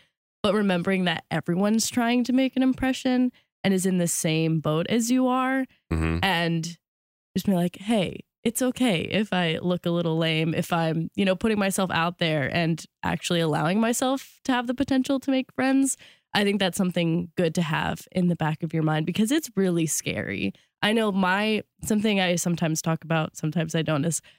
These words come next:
Speaker 1: I had a really rough first semester when it came to making friends. I didn't have very many,
Speaker 2: Hmm.
Speaker 1: but I stuck it out because I had a couple that I w-, was very close with. And then through my spring semester, I started,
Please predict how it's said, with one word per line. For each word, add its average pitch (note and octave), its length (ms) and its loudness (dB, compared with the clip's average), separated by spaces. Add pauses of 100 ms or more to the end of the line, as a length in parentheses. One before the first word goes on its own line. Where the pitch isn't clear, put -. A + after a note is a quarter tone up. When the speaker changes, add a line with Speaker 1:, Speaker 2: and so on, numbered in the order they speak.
(120)
Speaker 1:
I G3+ 120 2
had C#4 160 2
a G#3+ 80 2
really E3+ 320 0
rough C#3+ 300 -2
first C4 340 -2
semester C4+ 440 0
when C4+ 140 2
it - 80 -4
came C4+ 220 2
to C4+ 80 2
making B3+ 300 2
friends. B3 540 0
I F3+ 120 2
didn't E3+ 200 0
have E3 280 -2
very A3+ 260 0
many, A#3+ 400 2 (180)
Speaker 2:
Hmm. F2 200 0 (960)
Speaker 1:
but G3 320 2
I G3+ 100 2
stuck G#3 260 -2
it G#3 80 2
out F3+ 200 0
because F3+ 240 -2
I F3 60 2
had E3+ 240 0
a E3+ 60 -2
couple F3 320 -2
that E3+ 120 0
I E3+ 60 0
w-, E3+ 180 -2 (420)
was F#3+ 260 2
very E3 200 -2
close E3 360 -4
with. - 300 -2 (440)
And F#3 200 4
then F3 280 2
through F3 240 -2
my E3+ 540 0 (120)
spring B3 440 0
semester, E3 800 -2 (100)
I E3+ 120 0
started, D#3+ 520 -2